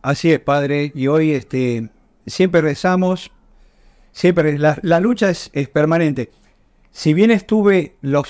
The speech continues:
dos últimos, los dos últimos estuve en el epicentro con toda la tropa, pero en los otros anteriores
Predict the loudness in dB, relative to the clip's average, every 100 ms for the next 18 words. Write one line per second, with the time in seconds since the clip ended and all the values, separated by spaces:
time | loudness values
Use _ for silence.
0 | -2 0 0 2 0 0 0 0 -2 -6
1 | -12 -4 -2 0 0 0 -2 0 -2 0
2 | 0 0 0 -2 -2 -4 -2 0 0 0
3 | 0 -4 _ _ _ -6 -4 0 2 4
4 | 2 0 0 0 -2 -4 -2 -2 -2 -4
5 | -2 0 0 0 0 0 0 2 2